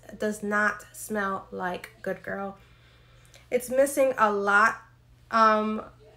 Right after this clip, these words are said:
I can see where they tried to go with it, but I, I wouldn't call it a dupe, so, but that's that. Okay, you guys, so I had to leave the best one for last.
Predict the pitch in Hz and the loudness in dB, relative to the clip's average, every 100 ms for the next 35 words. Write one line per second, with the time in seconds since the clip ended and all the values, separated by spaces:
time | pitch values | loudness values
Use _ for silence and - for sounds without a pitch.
0 | _ _ - 233 240 254 240 - 262 247 | _ _ 0 2 2 -2 -6 -4 2 2
1 | 226 214 214 208 208 208 214 190 190 196 | 2 -2 -4 -4 0 0 -2 -6 -4 -2
2 | 220 262 262 302 311 - - - - _ | 4 4 4 -2 -4 -6 -18 -20 -20 _
3 | _ - 233 220 - - _ _ _ _ | _ 0 2 2 -2 -14 _ _ _ _
4 | _ _ _ _ _ _ _ _ - - | _ _ _ _ _ _ _ _ -16 -16
5 | - _ _ - 247 247 247 240 233 220 | -18 _ _ 0 2 4 2 2 0 0
6 | - 202 175 175 - - - - 135 - | -2 -8 -8 -10 -12 -20 -10 -10 -10 -14
7 | - - _ _ _ - - _ - 220 | -20 -20 _ _ _ -20 -20 _ -8 0
8 | 220 202 - 180 - - - _ - _ | 2 2 -6 -10 -10 -18 -20 _ -20 _
9 | - 226 226 220 208 208 208 - 233 233 | -6 -4 -4 -2 0 -2 -4 -4 0 2
10 | 262 262 285 294 311 294 240 240 247 233 | 2 4 4 4 -4 -4 -6 -6 -8 -10
11 | - 214 214 - 208 220 226 - 226 226 | -12 -4 -4 0 2 2 -2 -10 -6 -4
12 | 220 220 214 202 185 170 170 160 160 196 | -4 -4 -4 -4 -8 -6 -4 -4 -6 -8
13 | - | -14